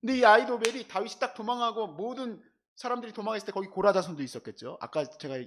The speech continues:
읽었었던 그 사람들이. 그랬는데 아이도벨이 어떻게 했느냐? "조금만 달라." 이거예요. "군대 조금만 주면 내가 가가지고 다 박살내겠다. 왜냐면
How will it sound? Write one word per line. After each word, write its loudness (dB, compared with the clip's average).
읽었었던 -10
그 -20
사람들이. -14
그랬는데 -4
아이도벨이 4
어떻게 -4
했느냐? -6
"조금만 4
달라." 4
이거예요. -6
"군대 -4
조금만 0
주면 -4
내가 -2
가가지고 0
다 -6
박살내겠다. -10
왜냐면 0